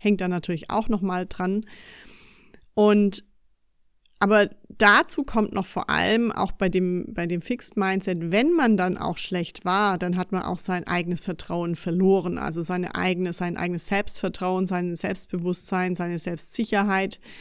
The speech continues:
wenn man dann mal einfach, ja, etwas nicht so gut gemacht hat. Grant und Dweck heißen die, die haben zweitausenddrei auch das, das Fixed Mindset gegen dieses Growth Mindset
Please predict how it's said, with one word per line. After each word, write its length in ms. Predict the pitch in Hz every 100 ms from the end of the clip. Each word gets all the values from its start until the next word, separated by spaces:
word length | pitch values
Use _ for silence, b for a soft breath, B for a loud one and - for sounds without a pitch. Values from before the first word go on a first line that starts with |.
| B B B B B -
wenn 120 | 202
man 100 | 196
dann 140 | 190
mal 360 | 185 185 190 190
einfach, 380 | - 180 202 - - _ _ _ _
ja, 200 | 208 196 -
etwas 320 | 185 226 -
nicht 220 | 269 285
so 120 | 208
gut 240 | 170 156 -
gemacht 400 | 69 - - -
hat. 260 | - - - _ _ _ _ _ _ _ _ _ - - _ - - - -
Grant 400 | 214 202 220 226
und 540 | - 202 185 - -
Dweck 360 | 202 190 247 -
heißen 400 | 226 214 233 233
die, 200 | 220 240
die 60 | 208
haben 100 | 185
zweitausenddrei 1300 | - 185 - 180 185 180 165 - - - 180 202 -
auch 120 | 175
das, 340 | - 175 - - -
das 300 | 185 - -
Fixed 320 | 220 - -
Mindset 440 | 185 185 190 170 _ -
gegen 300 | 185 175 170
dieses 340 | 175 170 -
Growth 320 | - 196 226
Mindset 520 | 202 185 185 180 -